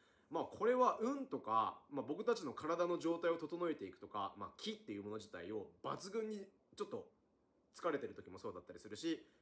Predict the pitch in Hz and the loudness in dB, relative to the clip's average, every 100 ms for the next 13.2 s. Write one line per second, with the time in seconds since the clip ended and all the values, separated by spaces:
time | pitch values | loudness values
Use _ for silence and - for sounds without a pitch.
0 | - 147 196 202 190 185 175 175 - 104 | -6 -2 4 6 4 2 -2 -2 -4 -12
1 | - 87 - 175 180 202 196 185 180 135 | -12 -10 -2 0 2 2 2 2 0 0
2 | 104 104 123 113 92 95 120 - - - | -2 -6 -8 -10 -4 -2 -2 -4 -18 -10
3 | 190 208 214 - - - 247 254 247 233 | 6 10 10 8 0 -2 0 0 -2 -2
4 | 226 214 110 120 113 214 - - 117 127 | -2 -2 -2 -4 -4 -6 -4 -6 -4 -2
5 | 110 90 107 - - - - 233 208 127 | -2 -2 -6 -8 -20 -18 -6 -4 2 2
6 | - - 95 87 - - 117 120 107 95 | 0 -8 -10 -10 -12 -12 -6 -4 -4 -6
7 | 85 - - _ 160 240 220 160 143 170 | -6 -8 -12 _ 0 2 4 4 2 0
8 | 131 110 143 120 90 87 127 147 143 143 | -2 -4 -6 -6 -8 -6 0 0 0 -6
9 | 143 135 104 92 98 101 98 156 127 107 | -2 0 0 -4 -8 -6 -4 -2 -2 -4
10 | 110 98 90 90 - _ _ _ - 202 | -8 -10 -10 -12 -14 _ _ _ -4 -2
11 | 226 254 214 165 160 131 131 147 110 98 | 0 0 0 2 2 2 2 2 0 -4
12 | 95 90 90 101 - - 147 139 120 120 | -6 -6 -6 -10 -12 -4 -2 -2 -4 -4
13 | 147 151 | 0 -2